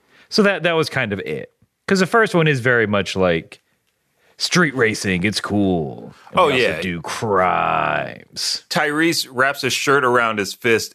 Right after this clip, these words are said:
Speaker 2: and breaks into a car by punching the window out. That was cool as shit. He takes his shirt off. He looks hot. <laughs> I'm like,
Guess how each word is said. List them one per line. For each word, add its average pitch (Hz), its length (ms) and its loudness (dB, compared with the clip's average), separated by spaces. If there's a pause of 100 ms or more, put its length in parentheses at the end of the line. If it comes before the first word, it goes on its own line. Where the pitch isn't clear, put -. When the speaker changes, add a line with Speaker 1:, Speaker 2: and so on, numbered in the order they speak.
Speaker 2:
and 98 360 -2
breaks 117 260 0
into 107 240 0
a 92 40 0
car 98 340 2
by 104 100 0
punching 101 380 -4
the 90 80 -4
window 92 300 0
out. 78 180 -4
That 285 120 2
was 262 120 -4
cool 262 400 2
as 220 240 6
shit. - 420 0
He 190 100 -6
takes 190 280 -2
his 110 80 -4
shirt 202 320 2
off. 190 340 2
He 196 100 2
looks 123 280 0
hot. 160 500 0 (340)
<laughs> - 340 -8
I'm 151 140 2
like, 127 280 0